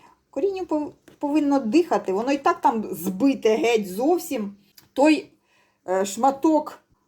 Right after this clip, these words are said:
моху, в якому вона приїхала, він дуже-дуже збитий. Тому якщо ось ця нова <laughs> мохова обмотка дасть трішечки повітря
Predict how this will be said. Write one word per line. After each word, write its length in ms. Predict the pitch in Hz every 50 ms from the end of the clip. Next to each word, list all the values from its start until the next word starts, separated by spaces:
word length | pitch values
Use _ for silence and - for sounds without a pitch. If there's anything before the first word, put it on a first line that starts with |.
| _
моху, 600 | 202 220 233 330 427 427 - - 226 185 165 - _ _ _
в 60 | 185
якому 440 | 190 247 240 247 - 277 254 233 220
вона 360 | 208 233 233 240 220 - - _ _ _ _ _ _ _ _ _ _ _ _ -
приїхала, 600 | - 269 294 277 269 262 214 - 208 185 180 185
він 180 | 202 240 233 214
дуже-дуже 540 | 320 403 403 392 359 - 294 330 320 294 269
збитий. 640 | 214 220 185 180 233 214 196 - - 170 170 - _ _ _ _
Тому 220 | - 226 269 330
якщо 540 | 311 285 269 269 - - - 330 359 320 254 - -
ось 160 | 233 220 -
ця 400 | - - 262 233 214 180 202 - _ _ _ _ _ _ _ _
нова 420 | 214 240 277 269 269 285 302 247 - - - 330 294
<laughs> 240 | 285 - 269 262 226
мохова 640 | 214 220 233 - - 262 247 240 240 240 226 208 185
обмотка 800 | 190 202 208 220 233 240 226 202 202 - _ - 160 151 147 _ _ _ _
дасть 380 | 175 160 202 233 262 - - -
трішечки 480 | 226 240 233 - 202 - - - -
повітря 680 | - - 196 202 214 277 370 - - 294 202 170 -